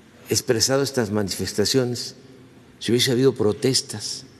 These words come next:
Entonces,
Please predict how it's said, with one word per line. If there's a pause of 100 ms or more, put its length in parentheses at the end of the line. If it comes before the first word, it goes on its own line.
(4000)
Entonces,